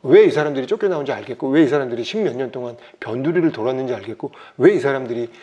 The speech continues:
지방신문에서밖에 기자를 못하는지 알겠죠. 이 사람들 이런 식의 보도윤리 없습니다. 기자사회에서 이런 윤리 없습니다. 이 사람들 두둔하는 기자예요. 똑같은 사람들, 사람들이에요. 말이 됩니까, 이 상황이? 다음 방송 제가 다음에 진행은 하겠는데요.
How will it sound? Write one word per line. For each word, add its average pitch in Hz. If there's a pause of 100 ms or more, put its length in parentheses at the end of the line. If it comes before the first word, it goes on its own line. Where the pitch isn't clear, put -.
(120)
지방신문에서밖에 151
기자를 120
못하는지 123
알겠죠. - (600)
이 127
사람들 175
이런 190
식의 165
보도윤리 131 (300)
없습니다. 190 (360)
기자사회에서 165
이런 151
윤리 196
없습니다. 180 (300)
이 135
사람들 190
두둔하는 151
기자예요. 123
똑같은 202
사람들, 196 (220)
사람들이에요. 170 (640)
말이 -
됩니까, 135
이 123
상황이? 120 (840)
다음 170
방송 185
제가 147
다음에 127
진행은 127
하겠는데요. 151